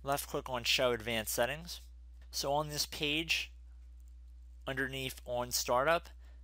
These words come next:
left click on open a specific page or set of pages,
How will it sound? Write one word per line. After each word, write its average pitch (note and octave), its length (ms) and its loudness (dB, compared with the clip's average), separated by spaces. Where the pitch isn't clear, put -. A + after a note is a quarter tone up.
left C#3+ 280 2
click F3+ 200 0
on C#3+ 140 -2
open C3+ 260 0
a C#3 60 0
specific C3 560 -2
page C3 540 0
or A2 180 0
set A#2+ 260 4
of C#3+ 120 0
pages, E3 480 0